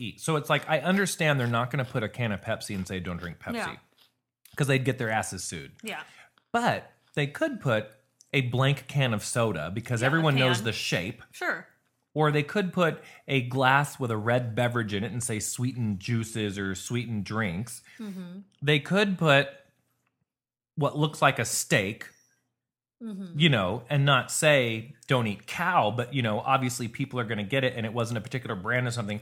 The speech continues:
Speaker 2: Sure.
Speaker 1: They, and then they could do examples of, of course, you know, show a chicken, you know, show an egg, you know, wh-, but they don't even do that.
Speaker 2: No, because, uh, yeah, I, I'm agreeing. I think it's more of a,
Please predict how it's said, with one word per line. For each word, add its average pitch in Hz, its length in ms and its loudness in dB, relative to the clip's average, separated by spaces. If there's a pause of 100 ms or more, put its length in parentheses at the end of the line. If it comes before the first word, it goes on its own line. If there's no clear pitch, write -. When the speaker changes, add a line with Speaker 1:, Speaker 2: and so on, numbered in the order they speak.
Speaker 2:
Sure. 311 400 -8
Speaker 1:
They, 156 200 2
and 160 120 4
then 180 100 6
they 190 100 2
could 147 160 -2
do 139 160 2
examples 127 520 0
of, 110 100 0
of 120 120 -8
course, 101 340 -4
you 95 60 -8
know, 87 180 -6
show 87 220 -8
a 85 60 -8
chicken, 190 440 -4
you 160 80 -4
know, 113 140 -2
show 98 240 -6
an 95 120 -6
egg, 180 400 -2
you 185 60 -4
know, 196 120 -2
wh-, - 100 -10 (240)
but - 160 -2
they 190 100 2
don't 139 320 2 (100)
even 107 340 -4
do 95 220 -2
that. - 300 -10 (300)
Speaker 2:
No, 180 240 -10
because, 233 280 -14
uh, 226 40 -14 (240)
yeah, 190 180 -12
I, 185 140 -12 (100)
I'm 185 140 -12
agreeing. 175 300 -12
I 180 100 -10
think 175 160 -16
it's 160 160 -18
more 160 140 -14
of 156 100 -16
a, 151 160 -18